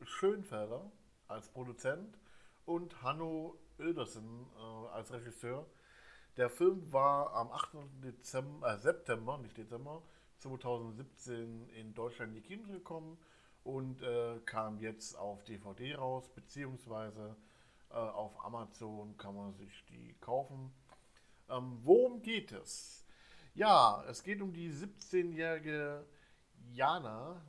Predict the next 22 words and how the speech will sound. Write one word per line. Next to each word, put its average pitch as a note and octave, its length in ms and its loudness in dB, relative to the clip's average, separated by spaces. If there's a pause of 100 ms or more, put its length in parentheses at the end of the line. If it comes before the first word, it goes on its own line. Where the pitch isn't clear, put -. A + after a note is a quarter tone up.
(100)
die C#3+ 180 -10
hat D3 160 -8
einen C3 180 -6
angeborenen D3 560 -4
Herzfehler F3 880 -2
und, C#3 460 -8
äh, B2 380 0 (440)
im D3 180 -2
Prinzip C3+ 560 -8
kann B2 220 0
sie A#2+ 180 -8
nichts A2+ 400 -10
machen. G#2 300 -2 (840)
Aber B2+ 320 8
dennoch, E3 540 -2
äh, B2+ 160 -4
liebt D3+ 320 -8
sie D3 260 -6
wilde D#3+ 240 8
und C3+ 120 -4
gefährliche B2 520 -4
Abenteuer F3 720 -2